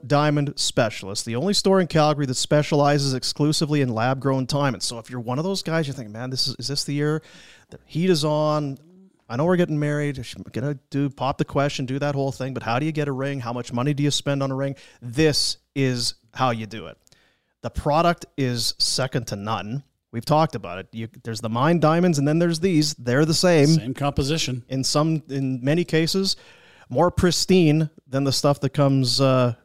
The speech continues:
Speaker 1: that's mined out of the ground. Eighty percent,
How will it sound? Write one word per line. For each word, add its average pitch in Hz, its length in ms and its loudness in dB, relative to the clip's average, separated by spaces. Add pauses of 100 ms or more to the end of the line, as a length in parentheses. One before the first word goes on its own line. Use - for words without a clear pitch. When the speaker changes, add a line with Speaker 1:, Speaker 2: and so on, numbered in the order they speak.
(140)
Speaker 1:
that's 131 160 -4
mined 131 440 4
out 127 100 2
of 117 80 -4
the 113 60 -6
ground. 98 420 -6 (1600)
Eighty 185 220 4
percent, 196 500 2